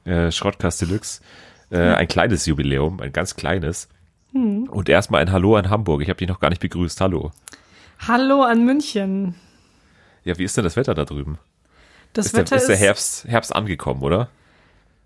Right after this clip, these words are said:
Speaker 2: N-, äh, ja, zu Anfang ist er angekommen, aber jetzt,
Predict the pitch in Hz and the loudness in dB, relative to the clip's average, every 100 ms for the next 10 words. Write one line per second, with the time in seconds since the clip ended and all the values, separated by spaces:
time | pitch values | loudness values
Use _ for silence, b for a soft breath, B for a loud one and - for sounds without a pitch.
0 | - 247 247 220 226 _ _ _ _ _ | -8 0 0 0 -10 _ _ _ _ _
1 | - 226 202 202 - - 226 208 247 294 | -2 -2 0 -6 -10 -8 -4 0 0 0
2 | 294 - 233 294 277 262 254 - 277 311 | 2 4 4 4 4 4 2 -2 2 2
3 | - 294 339 - 294 311 226 240 254 262 | 2 0 0 0 0 2 0 2 0 0
4 | - | -6